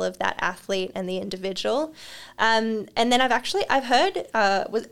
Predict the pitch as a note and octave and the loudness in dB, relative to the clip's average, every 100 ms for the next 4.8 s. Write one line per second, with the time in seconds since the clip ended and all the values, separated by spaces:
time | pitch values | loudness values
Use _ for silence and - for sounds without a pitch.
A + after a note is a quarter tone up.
0 | A3 A#3+ C4 D#4 C#4+ G3+ G3+ - A3 D4+ | 0 2 4 4 2 2 -2 0 -2 -2
1 | D4 A3 G#3+ - A3 A#3 G#3+ G3 G#3 - | 0 0 0 -4 -2 0 0 0 -2 -2
2 | G3+ F#3+ G3 G3+ - G3+ G#3+ G#3 G3 F#3 | 0 2 2 -2 -2 -2 -2 0 2 2
3 | - - - - - - - - - A3 | 0 -2 0 -2 -4 -10 -18 -20 -2 2
4 | A3 A3 A#3 A3 - G#3+ C#4 D4 | 2 4 2 2 2 0 2 0